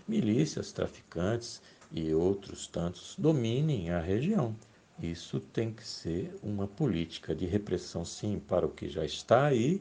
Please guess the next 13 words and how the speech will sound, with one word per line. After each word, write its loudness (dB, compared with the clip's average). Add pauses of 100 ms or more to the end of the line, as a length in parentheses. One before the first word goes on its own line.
(140)
mas 0
de 4
construção 0
da 2
paz, -4
e -4
não 4
de 6
armamento, 0 (160)
de 0
armar 2
a 2
população, -2